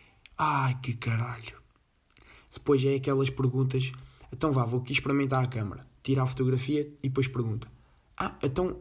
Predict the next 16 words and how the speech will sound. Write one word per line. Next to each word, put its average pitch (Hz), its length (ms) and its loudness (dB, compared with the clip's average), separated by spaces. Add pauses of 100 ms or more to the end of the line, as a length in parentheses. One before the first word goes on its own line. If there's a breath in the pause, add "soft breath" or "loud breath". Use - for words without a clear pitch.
agora 151 240 2
para 147 140 -2
apagar 147 320 0
a, - 240 -4
a 135 60 0
fotografia 147 500 2
é 127 40 2
como? 110 280 -2
É 131 80 2
aqui 135 240 2
onde 147 200 2
diz 143 120 0
apagar 143 240 0
a 139 40 0
fotografia?" 135 640 0 (4000 soft breath)
Foda-se. 110 1400 0